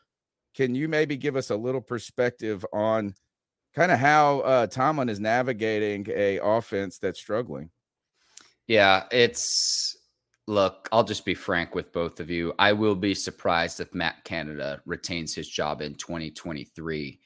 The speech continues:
Speaker 2: Now, this was supposed to be the year when Ben Roethlisberger retired, and you play eighteen seasons in the league. Father Time's gonna catch up with you. He's headed for Canton, no doubt. But he couldn't move around like he could earlier in his career,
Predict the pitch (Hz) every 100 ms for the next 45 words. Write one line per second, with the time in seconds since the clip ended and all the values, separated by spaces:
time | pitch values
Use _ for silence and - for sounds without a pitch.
0 | _ _ - 90 87 85 113 139 127 -
1 | 120 - - 127 131 120 92 90 95 -
2 | - 90 85 85 82 80 98 101 101 101
3 | - - - 101 95 98 98 95 90 85
4 | 85 85 80 - 85 82 80 80 - -
5 | 78 - 110 101 101 - 95 87 95 90
6 | 87 82 90 85 87 101 101 87 - _
7 | _ - 95 92 - 87 82 - 78 -
8 | 82 - 95 85 80 - 78 85 104 98
9 | - 110 101 80 - 92 87 - 101 90
10 | - 80 85 82 82 73 - _ _ _
11 | _ _ - 165 214 180 185 160 151 165
12 | 147 113 113 113 - 135 110 107 110 104
13 | 101 - - 117 123 92 87